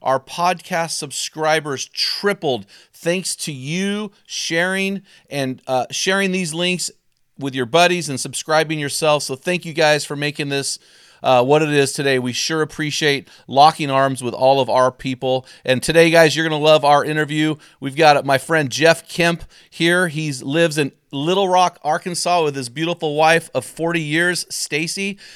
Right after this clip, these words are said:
Jeff's a former N F L quarterback who retired after eleven years in the N F L to focus his passion on helping families, especially men. He led Stronger Families, an organization dedicated to helping families thrive. He later served as the vice president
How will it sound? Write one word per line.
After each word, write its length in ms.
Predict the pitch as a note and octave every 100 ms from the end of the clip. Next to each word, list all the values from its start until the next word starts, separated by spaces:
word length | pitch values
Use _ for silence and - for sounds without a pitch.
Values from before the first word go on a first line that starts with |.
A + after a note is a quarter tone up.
| -
Jeff's 280 | - F#3+ G3+
a 60 | G#3+
former 300 | G3 G3 F3+
N 140 | E3 F3+
F 160 | F3+ -
L 160 | E3+
quarterback 540 | - - G3 G3+ G#3 -
who 160 | E3+
retired 440 | D#3 D3 F3 F#3 F3+
after 180 | D3+
eleven 300 | C#3+ D#3 F#3
years 220 | F3 F3+ D#3
in 40 |
the 40 |
N 80 | D#3+
F 140 | D#3+ E3+
L 100 | E3+
to 80 |
focus 340 | D#3 E3 E3+ D#3
his 120 | C3+
passion 640 | - E3+ F3+ F#3+ G#3+ G#3 - - - -
on 120 | C3+
helping 380 | E3+ F3 F3 C#3
families, 720 | - E3+ F#3 G3 G3 G3 - - _ _
especially 840 | B2 - - - G3 - G3+ F#3+ F3
men. 400 | F3+ F#3+ G3 - _
He 200 | - F3+
led 120 | D#3+
Stronger 540 | - - F3 F#3+ G3+
Families, 480 | F#3 F#3+ F#3 F#3 D#3+
an 60 | D3
organization 600 | D#3 E3+ D#3 E3+ - D3
dedicated 420 | D3 D#3+ F3+ E3
to 80 | C#3+
helping 320 | D#3+ D#3+ D#3
families 340 | D#3 D3 C3 -
thrive. 480 | D#3+ E3+ F#3 F#3+ - - _
He 140 | - D3
later 300 | D#3+ E3+ E3
served 380 | - F3 F3
as 80 | D#3
the 80 | C3+
vice 260 | D3+ D#3+ -
president 600 | - F3 E3+ F#3 G3+